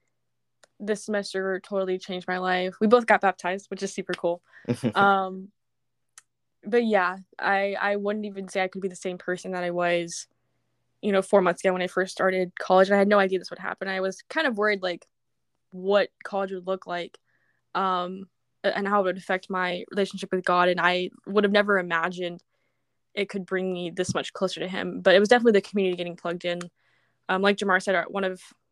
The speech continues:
Speaker 1: which she's all of our <laughs> friends now, but when, um, he was invited to Greenhouse, he invited me before I was even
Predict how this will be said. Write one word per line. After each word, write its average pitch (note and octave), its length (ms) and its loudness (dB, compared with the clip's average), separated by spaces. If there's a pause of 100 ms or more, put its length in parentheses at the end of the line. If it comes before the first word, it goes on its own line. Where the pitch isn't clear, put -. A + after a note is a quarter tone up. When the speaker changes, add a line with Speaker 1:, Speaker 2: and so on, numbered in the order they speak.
(240)
Speaker 1:
which G3+ 260 0 (140)
she's A#3 200 -2
all F#3 260 4
of F#3+ 140 0
our F#3 80 0
<laughs> - 0 -
friends G#3+ 300 0
now, F#3+ 180 2
but F#3+ 160 -2 (460)
when, G3+ 460 -2 (600)
um, G3 600 -6 (480)
he B3+ 100 -6
was A3+ 120 -4
invited G3 260 -2
to F#3+ 60 -4
Greenhouse, G3 680 -4
he G#3+ 140 -4
invited G3 260 0
me G#3 140 -4
before F#3 240 -4
I F3+ 60 2
was F#3 160 -4
even F3 340 -8